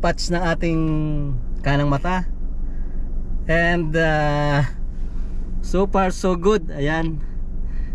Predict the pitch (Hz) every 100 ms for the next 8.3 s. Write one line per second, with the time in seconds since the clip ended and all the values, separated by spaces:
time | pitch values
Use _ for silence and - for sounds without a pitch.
0 | - - - - - 151 151 151 147 160
1 | 156 175 170 165 170 170 165 170 160 160
2 | 156 156 156 151 151 147 143 127 156 160
3 | 165 170 165 165 160 - - - - 139
4 | 151 165 175 170 170 160 160 160 147 147
5 | 151 - 156 143 131 143 135 - 123 123
6 | 123 123 135 131 - - - - - -
7 | - - - 131 123 135 147 147 147 143
8 | 139 135 131